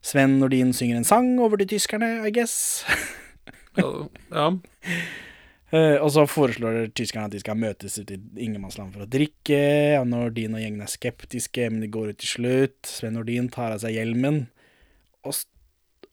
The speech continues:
Speaker 1: og så, jeg tror jeg, jeg vet ikke, er stykket over nå? Hva skjer nå? For han tar av seg hjelmen, og så leser han et svensk dikt plutselig, helt ut av det blå,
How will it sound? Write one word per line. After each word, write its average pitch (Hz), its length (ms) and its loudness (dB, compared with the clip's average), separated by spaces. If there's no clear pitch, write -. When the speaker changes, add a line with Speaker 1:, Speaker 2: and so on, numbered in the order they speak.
Speaker 1:
og 151 80 -2
så, 170 220 2
jeg 147 140 -10
tror 143 180 2
jeg, 170 140 -2
jeg 147 180 0
vet 139 160 0
ikke, - 160 -6
er - 60 -8
stykket - 340 -10
over 165 220 6
nå? 180 80 4
Hva 156 80 0
skjer 147 220 2
nå? 165 80 4
For 165 140 6
han 165 100 -8
tar 180 160 8
av 139 80 4
seg 156 140 4
hjelmen, 185 240 0
og - 20 -2
så 202 140 4
leser 151 320 4
han 160 100 -2
et 165 140 -6
svensk 147 680 0
dikt - 320 -6
plutselig, 190 380 4
helt 160 160 6
ut 139 160 0
av 135 80 0
det 147 80 2
blå, 131 220 4